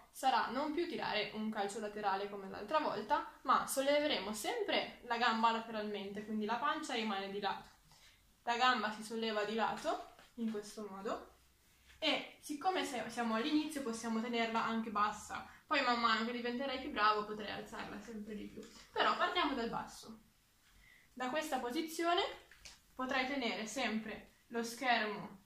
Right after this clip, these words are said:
davanti con le figure che appaiono e al posto di disegnare le figure schiacciando per terra dovrai tenere la gamba su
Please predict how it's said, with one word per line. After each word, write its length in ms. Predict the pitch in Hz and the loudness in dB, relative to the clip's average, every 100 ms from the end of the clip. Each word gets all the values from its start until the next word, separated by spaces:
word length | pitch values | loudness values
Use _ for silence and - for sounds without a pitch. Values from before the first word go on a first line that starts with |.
| _ | _
davanti 680 | - 220 208 208 220 240 415 | -4 0 2 2 0 -2 0
con 140 | 254 | 0
le 100 | 214 | -2
figure 360 | 226 220 214 214 | -4 -4 -4 -2
che 80 | 339 | -2
appaiono 640 | 381 - 202 226 285 403 - - | -2 0 0 0 -2 -2 -6 -14
e 160 | - 302 | -2 2
al 260 | 226 240 | 6 4
posto 320 | - 427 - 403 | 4 0 0 -2
di 140 | 240 | 0
disegnare 480 | 240 254 269 262 254 | 2 2 4 4 4
le 100 | 254 | -2
figure 480 | - 233 247 220 208 | -2 -2 0 0 0
schiacciando 600 | - 220 - 233 208 202 | -2 -6 2 2 2 0
per 180 | 294 - | -2 0
terra 420 | 247 214 262 302 - - | -2 -2 -4 -8 -10 -16
dovrai 360 | - 294 311 269 | -6 0 2 2
tenere 360 | 311 294 220 196 | 2 2 2 -2
la 100 | 220 | 2
gamba 360 | 262 226 208 | 4 4 0
su 440 | 226 359 - - | -4 -4 -4 -6